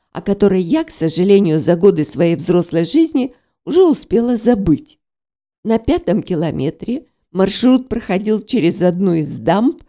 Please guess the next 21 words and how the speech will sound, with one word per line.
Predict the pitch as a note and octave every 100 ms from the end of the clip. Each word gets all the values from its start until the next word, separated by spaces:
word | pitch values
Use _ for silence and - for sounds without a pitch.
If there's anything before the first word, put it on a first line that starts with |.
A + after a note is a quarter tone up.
| _ _
предохраняющих | - A3 G3+ A#3+ A#3 A#3 A#3+ B3 G3+ F#3 - E3 -
наш | F#3+ F3+ E3+ -
лес | G3 B3 D4 - - _ _ _
от | G#3 G#3+
весеннего | F3 G#3 - - A3 A3 B3 C#4+ D4+ _ _ _ _ _ -
паводкового | A3 A3+ A#3 - - A3 A3 F#3+ G#3 G#3 _ _ _ _ _
затопления | F3+ A3 A3 F#3 - G#3 C4+ D#4 F#3 C3+ -
и | -
построенных, | - G#3+ G3+ - - - G#3 B3+ C#4 C4 -
если | F#3 G#3+ A3 F#3+
не | G3+ G#3
при | G3+ G#3
царе | - G#3 G3
Горохе, | E3+ F#3+ A3 D#4 - E4+ - _ _ _
то | D4+
при | - A#3
Николае | A#3 A3 F#3+ G3 A#3+
Первом | A#3 - F#3 E3+ E3+ E3+
наверняка. | F3 E3+ D#3+ F3 E3+ - E3+ F3 _ _ _ _ _
И | - C4
именно | C4 B3+ A#3+ A#3+